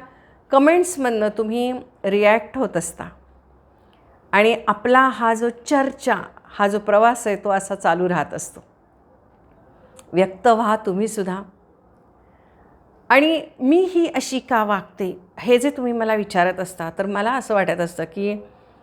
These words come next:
आयुष्यामध्ये आजचा दिवस जो आहे, तो परत येणार नाही आहे. उद्याच्याबद्दल माहीत नाही आहे, काल निघून गेलेला आहे.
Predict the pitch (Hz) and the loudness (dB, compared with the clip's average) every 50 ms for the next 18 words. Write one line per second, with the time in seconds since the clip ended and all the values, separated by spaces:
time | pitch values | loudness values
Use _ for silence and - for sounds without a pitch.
0 | _ _ _ _ _ _ _ _ _ _ _ _ _ _ - - 269 302 311 302 | _ _ _ _ _ _ _ _ _ _ _ _ _ _ 4 4 4 4 4 0
1 | - - 320 285 269 262 226 247 240 240 233 - - - _ - - 220 214 - | 0 0 0 0 0 0 0 0 0 0 -2 -4 -6 -12 _ -4 -4 -4 -4 -4
2 | - - - 277 269 254 247 233 196 202 202 202 202 - - 196 185 175 165 151 | -8 -2 0 2 2 2 0 0 0 0 0 0 -2 -6 -2 2 2 2 2 2
3 | 160 160 160 165 - 202 196 185 - - _ _ - 208 196 214 226 220 226 - | -2 -6 -8 -8 -8 -6 -6 -6 -6 -10 _ _ -2 0 2 2 2 0 -2 -6
4 | - - - 208 208 202 185 175 180 180 180 180 170 175 165 165 170 170 156 135 | -20 -14 -8 -2 0 2 2 4 4 4 4 2 2 -2 -2 -2 -2 -2 -4 -6
5 | 95 - - - _ _ _ _ _ _ _ _ _ _ - 233 226 214 247 262 | -8 -12 -16 -20 _ _ _ _ _ _ _ _ _ _ -6 -4 2 4 4 2
6 | 254 277 277 247 247 226 208 233 233 233 233 214 196 185 202 220 220 - - 208 | 2 -2 -2 -2 -2 -2 0 0 0 0 -2 -4 -4 -2 -2 -4 -4 -6 -6 -6
7 | 190 180 180 180 175 180 - 190 190 208 208 214 202 180 180 220 233 220 208 180 | -4 -4 -4 -6 -6 -6 -2 0 0 0 0 0 -2 0 0 0 0 0 0 0
8 | 170 160 170 170 160 160 147 - 147 - - - | 0 0 0 0 0 0 0 0 -2 -8 -12 -18